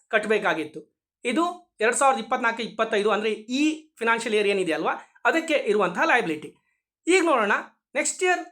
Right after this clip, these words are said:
ಅದೇ ಲಯಬಿಲಿಟಿ ಹೇಗೆ ಚೇಂಜ್ ಆಗುತ್ತೆ ಅಂತ. ಈಗ ನ್ಯೂ ರೆಜಿಮ್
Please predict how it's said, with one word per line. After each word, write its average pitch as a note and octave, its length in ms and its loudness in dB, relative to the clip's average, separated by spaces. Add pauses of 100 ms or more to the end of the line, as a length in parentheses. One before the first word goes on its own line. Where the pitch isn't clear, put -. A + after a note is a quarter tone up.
ಅದೇ E4+ 180 0
ಲಯಬಿಲಿಟಿ B3 400 0 (100)
ಹೇಗೆ D#4 180 0
ಚೇಂಜ್ A3 260 -2
ಆಗುತ್ತೆ E3 300 -4
ಅಂತ. C#3+ 120 -16 (1700)
ಈಗ D#4+ 200 4 (320)
ನ್ಯೂ D#4 160 0
ರೆಜಿಮ್ D4 320 -2